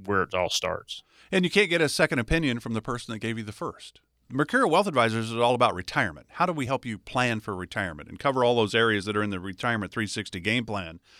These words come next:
Speaker 2: So, Beth, you want a second opinion on where you are? Great opportunity to talk with the team at Mercurio Wealth Advisors. It's five zero two, two seven three, eleven eighty-eight,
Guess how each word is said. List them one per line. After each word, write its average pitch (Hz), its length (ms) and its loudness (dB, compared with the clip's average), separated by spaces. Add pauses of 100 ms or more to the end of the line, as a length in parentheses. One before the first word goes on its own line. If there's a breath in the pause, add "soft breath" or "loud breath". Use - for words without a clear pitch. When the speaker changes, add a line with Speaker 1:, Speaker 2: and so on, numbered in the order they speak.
(220 soft breath)
Speaker 2:
So, 135 160 2
Beth, 156 220 6
you 175 60 -2
want 185 140 4
a 131 40 4
second 151 260 2
opinion 135 300 2
on 107 100 0
where 143 140 6
you 113 240 2
are? 85 420 2 (340 soft breath)
Great 170 220 2
opportunity 127 560 2
to 95 80 -2
talk 123 240 2
with 110 100 -4
the 98 60 -2
team 113 180 -2
at 98 120 -4
Mercurio 101 360 2
Wealth 104 200 4
Advisors. 107 440 2
It's 90 160 -10
five 143 280 2
zero 113 280 0
two, 95 280 -2
two 143 180 -4
seven 107 320 0
three, 95 320 -4
eleven 113 640 0
eighty-eight, 98 540 0